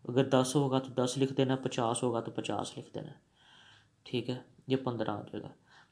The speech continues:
मिकदार क्यू वन है, ठीक है, क्यू वन मिकदार को हम किस चीज़ से शो कर रहे हैं? X से।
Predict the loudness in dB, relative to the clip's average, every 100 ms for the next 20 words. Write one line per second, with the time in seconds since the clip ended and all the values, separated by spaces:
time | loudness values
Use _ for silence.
0 | _ -20 -14 -2 2 4 6 8 8 8
1 | 4 4 6 6 4 0 -2 2 4 4
2 | 2 2 4 4 2 2 4 4 4 4
3 | 0 2 0 2 2 2 0 0 0 -2
4 | 0 0 -2 0 0 2 2 0 -2